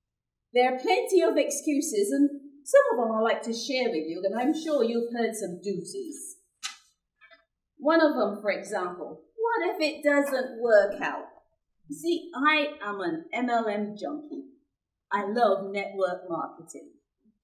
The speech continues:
And I'm gonna tell you some of the excuses that I have heard.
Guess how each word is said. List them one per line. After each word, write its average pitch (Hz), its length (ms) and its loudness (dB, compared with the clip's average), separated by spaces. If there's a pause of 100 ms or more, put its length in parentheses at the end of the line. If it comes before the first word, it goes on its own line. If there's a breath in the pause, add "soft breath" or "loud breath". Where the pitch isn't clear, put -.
(380)
And 202 180 -2
I'm 220 160 -4
gonna 170 220 -4
tell 175 180 -8
you 151 120 -6
some 196 220 -10
of 170 80 -10
the 147 140 -10
excuses 190 560 -14
that 156 160 -12
I 156 140 -8
have 139 240 -10
heard. 196 360 6